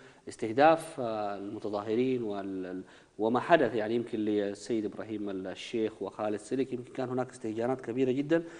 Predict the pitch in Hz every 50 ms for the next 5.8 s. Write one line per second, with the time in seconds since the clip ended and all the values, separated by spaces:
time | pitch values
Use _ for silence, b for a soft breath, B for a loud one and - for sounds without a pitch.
0 | B B B B B - - 110 110 113 120 139 143 143 139 131 - - - 143
1 | 135 135 127 123 120 113 - 127 131 123 117 110 107 107 120 120 - 113 104 98
2 | - - 117 104 110 104 101 101 98 95 98 98 - - - 104 - - 101 98
3 | 98 - 107 - - 113 110 110 107 117 117 120 135 147 139 120 - - 110 113
4 | 123 135 131 - 98 - - - - b b b b b b b b - - -
5 | 107 104 104 104 104 98 - 90 - 98 107 117 123 117 104